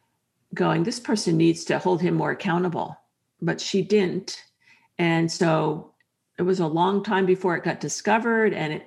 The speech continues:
the relationship was destroyed. So it really depends. Um, but yeah, the development of empathy by the, uh, cheater and the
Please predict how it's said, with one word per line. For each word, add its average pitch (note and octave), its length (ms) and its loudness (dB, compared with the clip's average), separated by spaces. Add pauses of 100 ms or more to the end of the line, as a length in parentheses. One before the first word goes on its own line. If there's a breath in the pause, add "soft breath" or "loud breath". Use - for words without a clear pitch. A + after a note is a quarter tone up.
(160)
the E3+ 140 -2
relationship E3+ 480 0
was - 180 -6 (440)
destroyed. - 800 -4 (840 loud breath)
So A#3+ 280 4
it A3 120 4
really B3 280 4
depends. A#3 680 2 (140)
Um, F#3+ 600 2 (1040)
but F#3 160 4
yeah, E3+ 320 4
the E3+ 160 2
development F#3 580 2
of F3 120 -2
empathy G3+ 540 2
by E3 300 0
the, D#3 580 -2
uh, D#3 180 -4
cheater F#3+ 340 2
and D#3+ 260 -2
the D3+ 200 -2